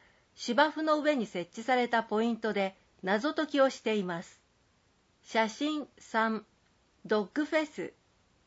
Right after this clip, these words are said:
写真の説明。白い犬と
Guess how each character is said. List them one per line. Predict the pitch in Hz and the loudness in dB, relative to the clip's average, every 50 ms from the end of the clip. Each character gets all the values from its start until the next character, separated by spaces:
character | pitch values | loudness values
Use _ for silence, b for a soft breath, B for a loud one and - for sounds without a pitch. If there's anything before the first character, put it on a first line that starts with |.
| _ _ _ _ _ _ | _ _ _ _ _ _
写 | - - 240 240 226 | -4 -2 0 0 0
真 | - 311 320 320 320 | -2 -2 -2 0 2
の | 302 294 | 0 0
説 | - - 262 254 - 220 | 0 0 -2 -2 0 -2
明。 | 214 208 196 190 185 175 170 - _ _ _ _ _ _ _ _ _ _ _ _ _ _ _ | 0 0 2 0 -2 -4 -6 -10 _ _ _ _ _ _ _ _ _ _ _ _ _ _ _
白 | - - - 247 269 311 330 349 | -20 -6 -2 2 4 6 6 6
い | 339 302 240 196 | 4 2 0 0
犬 | 180 220 226 | 0 -2 -2
と | 226 - 180 160 - | -2 -2 -4 -4 -4